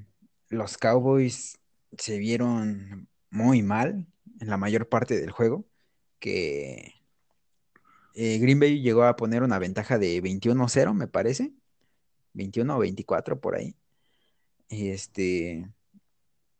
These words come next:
que ya fue hasta entonces donde reaccionaron, y sí llegaron a ponerse real-, relativamente cerca para el tiempo que quedaba,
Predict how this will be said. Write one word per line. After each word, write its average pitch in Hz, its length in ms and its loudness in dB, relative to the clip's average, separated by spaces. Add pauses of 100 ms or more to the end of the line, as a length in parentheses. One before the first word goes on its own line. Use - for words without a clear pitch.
(360)
que 139 140 6
ya 165 120 8
fue 175 140 2
hasta 156 140 0
entonces 139 440 0
donde 92 360 -2
reaccionaron, 139 680 0
y 107 640 -2
sí 226 220 4
llegaron 208 300 8
a - 100 -2
ponerse 143 500 2
real-, 120 380 4
relativamente 156 840 4
cerca 123 340 0
para 87 180 -2
el 104 100 -6
tiempo 123 240 -2
que - 80 -20
quedaba, 110 420 -2